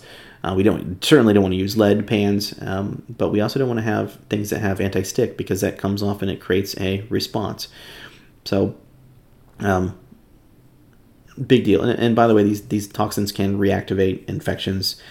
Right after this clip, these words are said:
just like mast cell, just like, uh, all the things that I'm, I've, I've been going through. So,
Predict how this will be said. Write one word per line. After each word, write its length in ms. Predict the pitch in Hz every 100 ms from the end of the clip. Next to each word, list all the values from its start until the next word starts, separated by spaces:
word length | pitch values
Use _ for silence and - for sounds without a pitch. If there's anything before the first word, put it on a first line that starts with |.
| - - - -
just 420 | - 104 104 -
like 360 | 95 98 98 - _
mast 300 | - 90 87
cell, 180 | - 90
just 460 | 92 - 113 110 -
like, 300 | 101 95 98 - - - - -
uh, 120 | 87 -
all 160 | 131
the 60 | 123
things 200 | 123 101
that 80 | 101
I'm, 160 | 98 -
I've, 220 | 98 -
I've 140 | 95
been 200 | 98 98
going 260 | 95 95 92
through. 320 | - 87 107
So, 380 | - 95 92